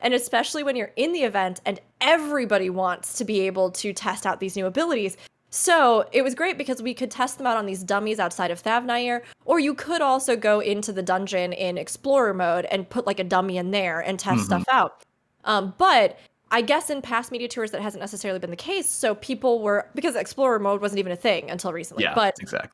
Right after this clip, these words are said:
Speaker 1: um, so people were immediately like, "Where are the dummies? How do I get there? What do I do?" And then
Speaker 2: Mm-hmm.
Speaker 1: you'd go and you're, like, standing there next to the dummy, and I'm, like, tripping and fumbling and dropping my abilities all over the floor, like,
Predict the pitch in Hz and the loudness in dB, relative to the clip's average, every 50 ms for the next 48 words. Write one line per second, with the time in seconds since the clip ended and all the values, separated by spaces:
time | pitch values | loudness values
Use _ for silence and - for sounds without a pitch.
0 | _ - 214 214 214 202 208 196 - - - 320 - - 269 320 - - 311 262 | _ 0 2 2 4 2 0 -4 -6 0 0 0 2 2 0 -2 2 2 4 4
1 | 233 220 214 220 233 233 226 220 - - 214 226 262 311 330 311 233 - 233 202 | 4 2 0 0 2 2 2 2 2 0 0 0 0 0 0 0 0 0 0 0
2 | 190 180 180 175 - - _ _ _ - 285 302 277 277 254 277 233 208 196 - | 0 0 0 -2 -6 -12 _ _ _ 0 2 2 4 4 2 2 0 -2 -2 0
3 | 262 294 285 285 269 277 269 - 185 185 214 294 311 269 294 294 240 285 262 214 | 2 2 4 4 4 2 2 0 -2 0 2 2 4 4 2 2 2 0 -2 -2
4 | - - - - 247 233 247 254 240 240 226 196 269 262 254 240 202 - - - | -4 -6 -2 2 4 4 6 6 4 4 4 4 4 6 6 6 4 0 -4 -4
5 | - - 240 233 233 226 220 214 - - - 311 294 285 269 262 247 240 240 247 | -2 2 4 6 6 6 4 2 0 -2 0 2 4 4 6 4 4 2 2 0
6 | 254 - - 262 240 220 233 226 240 240 220 202 - - 277 262 240 240 254 254 | 0 -2 -4 -6 -4 0 0 0 0 0 -2 -4 -6 -2 2 2 2 4 4 4
7 | 226 226 - - - _ _ _ - - 359 - - 311 285 254 233 240 - - | 4 4 2 -4 -12 _ _ _ -2 0 0 2 2 2 0 0 0 -2 0 0
8 | 220 233 247 262 254 240 233 233 240 - 240 214 247 269 277 247 233 220 220 220 | 0 2 2 2 2 2 2 2 0 0 -2 -2 -2 -2 0 2 4 4 4 4
9 | 233 240 220 226 220 233 247 240 226 214 220 233 233 233 233 233 233 - - 254 | 4 4 4 4 4 2 2 2 2 2 2 2 2 2 0 0 -2 -2 -2 0
10 | 233 226 233 240 240 240 240 240 240 - | 2 4 4 4 4 4 4 4 4 2